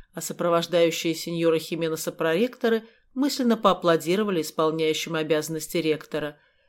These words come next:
Сами они сломали головы, размышляя, как лучше сообщить о нештатной ситуации на территории.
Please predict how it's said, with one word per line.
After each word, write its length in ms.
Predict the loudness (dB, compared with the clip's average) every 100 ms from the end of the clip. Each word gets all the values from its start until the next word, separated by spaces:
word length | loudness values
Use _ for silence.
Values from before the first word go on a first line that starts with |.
| _
Сами 380 | -8 -4 0 0
они 240 | 0 -2
сломали 520 | -4 -2 0 0 0 -2
головы, 480 | 0 2 4 4
размышляя, 600 | 2 0 -2 0 2 2
как 480 | 0 0 2 2 0
лучше 320 | -2 -2 -4
сообщить 560 | 0 0 0 -2 -6 -6 -8
о 80 | -6
нештатной 560 | -4 -2 -2 -2 -4
ситуации 580 | -6 -6 0 0 0 -4
на 120 | -6
территории. 680 | -4 -2 -2 2 2 2 -2